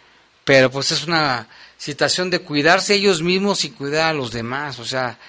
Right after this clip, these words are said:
empezando por ahí, por el principio de que es para cuidarse uno mismo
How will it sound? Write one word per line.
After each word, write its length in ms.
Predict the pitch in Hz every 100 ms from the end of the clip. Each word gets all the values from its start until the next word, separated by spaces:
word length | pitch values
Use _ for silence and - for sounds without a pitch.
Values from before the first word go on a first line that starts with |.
| - - - _ _ -
empezando 520 | 143 135 135 156 175 151
por 220 | 143 127
ahí, 300 | 135 151 156
por 180 | 143 131
el 120 | 131
principio 440 | 135 117 151 156
de 140 | 131 -
que 80 |
es 100 | 143
para 300 | - 143 123
cuidarse 380 | - 127 139 -
uno 200 | 139 135
mismo 480 | 123 139 127 123